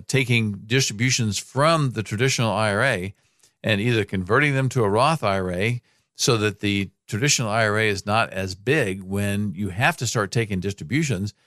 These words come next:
You wanna try to time it so that the required distribution is still not gonna put you in the next bracket, or as little as possible is gonna go into that bracket creep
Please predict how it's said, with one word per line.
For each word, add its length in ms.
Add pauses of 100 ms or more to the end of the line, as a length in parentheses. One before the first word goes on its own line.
(220)
You 100
wanna 240 (100)
try 260
to 80
time 380
it 140
so 240
that 280
the 420 (400)
required 540
distribution 720 (300)
is 160
still 240
not 180
gonna 140
put 280
you 140
in 140
the 80
next 240
bracket, 460
or 460
as 340
little 320
as 100
possible 480
is 100
gonna 200
go 360
into 160
that 200
bracket 440
creep 360